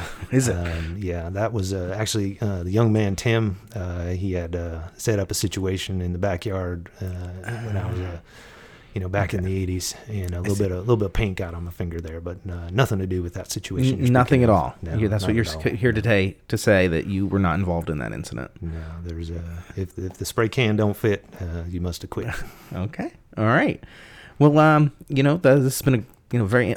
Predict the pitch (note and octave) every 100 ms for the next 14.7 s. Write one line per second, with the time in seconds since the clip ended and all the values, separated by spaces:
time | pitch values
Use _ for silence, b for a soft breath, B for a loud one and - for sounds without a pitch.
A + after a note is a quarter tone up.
0 | - G#2+ G#2 F#2 - - C#3+ C#3 C3+ A#2
1 | A2+ G#2+ - - - - G2+ D2 - D4
2 | A3 E2 B1+ - - G2+ E2 E2+ D#2+ D#2
3 | - - - - F#2+ F2 E2+ - F#2+ G2+
4 | A2+ A2 A2 G#2 A#2+ G#2 - G#2 A2+ G#2+
5 | - - G#2+ - G#2 - C3+ B2+ C3 B2
6 | B2+ C3+ - _ b b b b b -
7 | D#3 D#3+ G3+ - - b b b b C#3+
8 | C#3 C3 C#3 C3 C3 A#2+ G#2+ A2 A#2+ A2+
9 | G#2 G2+ G2 F2+ - B B B B2+ A2+
10 | A2 G#2 - A#2+ G#2+ G2 G#2 G2+ G2+ F#2
11 | F#2+ F2+ F2+ A#2 G#2+ G#2 F2+ G#2 G2 F#2+
12 | F#2 G2 F#2+ - G2+ G2+ G#2 A#2 G#2 G2
13 | F#2 F2+ F2+ F2+ F2+ F#2 F#2 E2+ F2+ F2+
14 | E2 G#2+ - G#2+ F#2+ - -